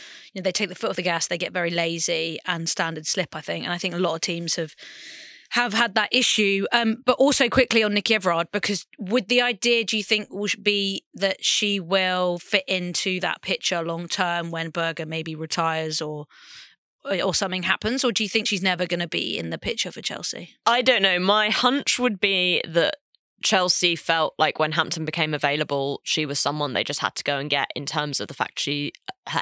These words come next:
Speaker 2: age, the fact she's homegrown, um, her experience that she's already had. I mean, to be her age and to have played as many W S L games as that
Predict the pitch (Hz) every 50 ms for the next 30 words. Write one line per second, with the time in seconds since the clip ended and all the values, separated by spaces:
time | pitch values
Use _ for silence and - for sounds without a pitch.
0 | - 196 214 226 220 202 190 - - - 156 - - - 156 - - 151 147 143
1 | 139 - 180 175 170 170 170 165 165 160 151 - - - - - - _ _ _
2 | _ _ 156 156 160 143 139 127 131 - - _ - 143 175 156 156 135 - -
3 | - - - - - 180 170 175 170 165 143 - - - - 180 160 165 165 165
4 | 160 170 160 - 165 160 165 170 - 180 185 175 170 - - 175 170 - - 185
5 | 180 180 - - 185 180 175 165 156 160 - 175 151 - - 170 165 160 156 170
6 | 165 160 165 165 160 160 143 160 160 160 156 - - 160 160 160 160 151 147 147
7 | 147 143 151 143 - 156 147 147 -